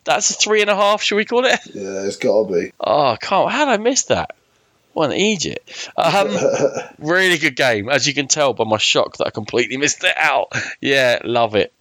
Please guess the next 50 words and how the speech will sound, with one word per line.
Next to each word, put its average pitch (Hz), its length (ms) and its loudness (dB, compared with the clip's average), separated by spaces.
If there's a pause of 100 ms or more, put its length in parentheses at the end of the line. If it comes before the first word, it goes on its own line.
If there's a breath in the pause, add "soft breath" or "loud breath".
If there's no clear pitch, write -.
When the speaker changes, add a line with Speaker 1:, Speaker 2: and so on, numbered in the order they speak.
(120)
Speaker 1:
Really 113 320 0
good 104 240 -2
Euro 101 320 2
game 98 280 0
that's - 120 -4
slightly 101 280 0
different, 101 420 -6
spatial 107 400 0
aspect. - 1120 -4
It 110 160 0
is 127 180 0
slightly 110 360 0
interactive 101 440 -4
that 98 60 -6
you 71 60 -6
drive 98 260 0
prices 98 360 0
up - 100 -2
by 98 80 -8
going 95 200 -4
certain 92 300 -4
places. 95 480 -2 (340 loud breath)
Works 123 280 0
with 110 80 -4
different 110 200 -6
player 101 220 0
counts 110 320 -6
of 92 80 -12
different - 260 -10
maps. 95 520 -2
Just, - 220 -6 (120)
yeah, 87 240 -2
very 95 340 0
strong. 85 400 0 (300)
Great 98 240 0
choice. 85 320 -8 (100)
Speaker 2:
Your 127 140 -2
number 143 240 -2
three, 170 180 -2
Ronan? 220 340 0 (140)
Speaker 1:
My 147 200 0
number 214 200 0
three 165 300 0
was 127 120 -2
your 160 140 2
number 160 160 0
nine, 143 300 0
Sean, 95 420 -2
and 113 140 0
it's 101 180 -2